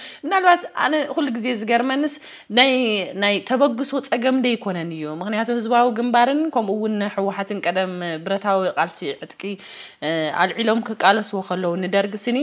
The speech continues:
ኣብቲ ውሽጢ ጢ ጸላእ ኮይኖም፣ ኣብ ማእኸሉ ኮይኖም እዮም ዝቃለስዎ ነይሮም። ሕጂ ንምንታይ እዩ ኣብ ባዕሉ ኣብቲ መሬት ኤርትራ ወሎ፣ ኣብ መሬት ትግራይ ወሎ፣ ብዝተፈላለየ መንገዲ ዋላ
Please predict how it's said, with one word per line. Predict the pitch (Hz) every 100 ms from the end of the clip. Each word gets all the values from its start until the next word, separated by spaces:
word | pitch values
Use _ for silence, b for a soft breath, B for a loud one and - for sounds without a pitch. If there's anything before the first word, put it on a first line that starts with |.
| -
ኣብቲ | 190 202 247
ውሽጢ | 240 - -
ጢ | 226 226
ጸላእ | - 190 151
ኮይኖም፣ | - 180 185 170 170 160
ኣብ | 170 170 165
ማእኸሉ | 185 185 214 214
ኮይኖም | 214 208 214
እዮም | 208 180
ዝቃለስዎ | 156 - 160 180 180 170
ነይሮም። | 170 156 151 B B B -
ሕጂ | 226 277 220
ንምንታይ | 240 285 311 247
እዩ | 247 214
ኣብ | - 202
ባዕሉ | - 269 254 226
ኣብቲ | - 226 - 214
መሬት | 196 196 202
ኤርትራ | 277 254 262 240
ወሎ፣ | 247 233 196 190 190
ኣብ | 156 160 160
መሬት | 170 165 202
ትግራይ | 254 226 240 247
ወሎ፣ | 220 220 196 190
ብዝተፈላለየ | 190 - 226 196 190 180
መንገዲ | 185 180 185 202 311
ዋላ | 254 190